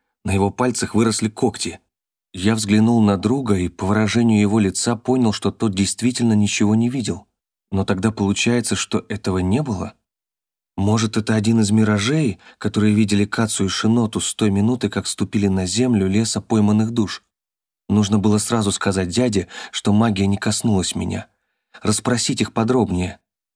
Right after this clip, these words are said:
Я знал, что они попали под власть леса. На их лицах поселились тени.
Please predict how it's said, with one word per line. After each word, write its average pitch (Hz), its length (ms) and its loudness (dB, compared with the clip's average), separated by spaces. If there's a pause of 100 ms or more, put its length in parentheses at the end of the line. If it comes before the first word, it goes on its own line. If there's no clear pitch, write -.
(220)
Я 107 220 2
знал, 117 320 2
что - 180 -4
они 95 160 0
попали 95 400 0
под 90 240 -4
власть 95 300 -2
леса. 95 500 -2 (720)
На 95 200 2
их 87 140 -4
лицах 107 380 0
поселились 98 680 -2
тени. 98 460 0